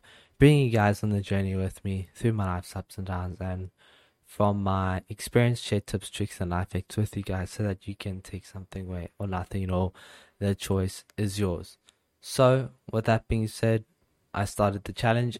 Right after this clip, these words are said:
and I finished it on the second of April. And on the second of April, that marked the end of season one,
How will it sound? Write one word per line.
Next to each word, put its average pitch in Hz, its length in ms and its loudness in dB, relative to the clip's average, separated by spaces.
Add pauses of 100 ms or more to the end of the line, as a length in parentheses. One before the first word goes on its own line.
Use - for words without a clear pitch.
(120)
and 98 540 2 (840)
I 95 460 2
finished 104 360 -4
it 101 100 -4
on 92 180 -4
the 104 60 -8
second 98 300 -4
of 90 80 -2
April. 120 500 2 (640)
And 95 680 -4 (220)
on 104 100 -8
the 98 80 -4
second 110 300 0
of 120 60 4
April, 139 320 4
that 104 160 4
marked 95 360 0
the - 160 -8
end 95 180 -2
of 92 120 -6
season 92 480 -4
one, 101 380 -2